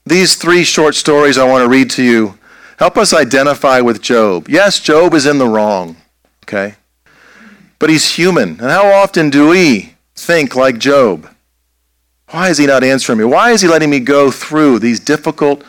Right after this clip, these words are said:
circumstances?" And I want to read to you these three stories that are not people who are at the end of their process of grief.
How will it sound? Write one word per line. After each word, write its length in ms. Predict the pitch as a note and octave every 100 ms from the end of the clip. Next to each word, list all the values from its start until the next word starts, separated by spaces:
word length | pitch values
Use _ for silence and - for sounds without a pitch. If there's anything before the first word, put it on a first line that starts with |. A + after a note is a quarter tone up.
| _
circumstances?" 1200 | - - B2+ B2 A2+ - G#2 F2 - - - - _ _ _ _ -
And 1120 | - _ _ _ _ _ _ _ _ _ -
I 80 |
want 160 | F3+ G#3
to 60 | F3
read 160 | F3+
to 100 | D#3+
you 140 | D#3+ D3
these 180 | C3
three 220 | - D#3+ D#3
stories 580 | - D#3+ C#3+ C3 A#2+
that 320 | A2+ B2+ A#2+ - _ _ _ _ _
are 80 | B2+
not 380 | C#3+ E3+ D#3+ -
people 380 | E3 D#3+ D#3 C3+
who 140 | C3+
are 380 | C3 B2 A#2+ - _ _ _ _ _ _ _ _ _ _
at 140 | C3 B2+
the 160 | B2+
end 240 | C#3 C#3+ C3
of 120 | A2
their 360 | A2+ A2 G#2+ - _ _ _ _ _ _ _
process 600 | - C3+ B2+ - A2+ A2
of 160 | A2+ F#2
grief. 540 | - A#2 A2 - -